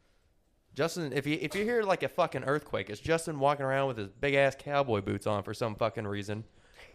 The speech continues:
I don't know why. The whole fucking house is shaking. It's, like, five in the morning when August's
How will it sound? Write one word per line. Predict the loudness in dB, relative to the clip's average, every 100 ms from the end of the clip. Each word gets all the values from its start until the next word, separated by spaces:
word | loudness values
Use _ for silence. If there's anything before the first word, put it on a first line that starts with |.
| -8
I | -2
don't | -2 0
know |
why. | 4 8 8
The | 8
whole | 4
fucking | 6 4 4
house | 4 4 2
is | -2
shaking. | -2 -4 -4
It's, | 0 4
like, | 4 2 -10 -20 2
five | 8 8 8
in |
the | 4
morning | 2 4 2
when | 2
August's | 6 6 6 2 -2